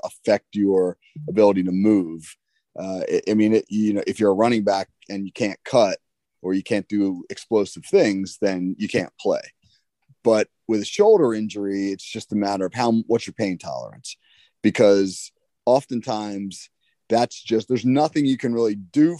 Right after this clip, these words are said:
for it. You can play through it. I mean, I, I separated my one shoulder several times. I dislocated my other one and wound up having surgery on it. And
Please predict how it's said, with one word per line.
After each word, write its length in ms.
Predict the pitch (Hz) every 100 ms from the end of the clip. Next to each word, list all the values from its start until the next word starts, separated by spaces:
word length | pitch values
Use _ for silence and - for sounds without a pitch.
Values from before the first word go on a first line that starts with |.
| -
for 280 | 98 90 87
it. 60 | 101
You 100 | 143
can 160 | 107
play 200 | 87 92
through 420 | 87 - 151 190 104 101
it. 80 | -
I 60 | 104
mean, 120 | 107
I, 100 | 113 - -
I 60 | 104
separated 640 | - 110 101 98 95 92
my 100 | 95
one 220 | 92 101
shoulder 440 | 98 95 95 92 90
several 300 | - 104 98
times. 320 | 92 98 95
I 60 | 95
dislocated 600 | 85 104 98 90 98 92
my 140 | 85
other 200 | 101 120
one 160 | 92 92
and 100 | 92
wound 140 | 92 87
up 80 |
having 220 | 92 90 87
surgery 440 | 123 127 101 85
on 160 | 85 87
it. 80 | - _ _ - -
And 240 | - 101